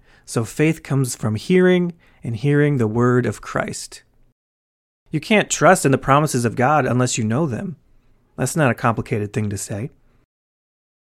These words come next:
But how can someone go from being a sinner whose heart is hardened against God to a forgiven saint, a child of God?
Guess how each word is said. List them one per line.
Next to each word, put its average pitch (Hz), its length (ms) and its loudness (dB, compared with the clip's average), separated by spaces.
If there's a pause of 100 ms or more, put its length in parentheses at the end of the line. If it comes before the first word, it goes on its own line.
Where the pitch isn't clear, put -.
(180)
But 208 220 2 (540)
how 262 160 4
can 269 200 0
someone 175 360 2
go 160 280 4
from 135 200 -2
being 139 260 2
a 120 60 0
sinner 151 640 0 (560)
whose 127 220 -2
heart 165 260 2
is 123 300 -2
hardened 226 320 6
against 131 400 4
God 117 420 2 (540)
to 135 180 4
a 123 80 4
forgiven 160 540 2
saint, - 720 0
a 117 100 -4
child 139 420 2
of 113 140 -4
God? - 400 -8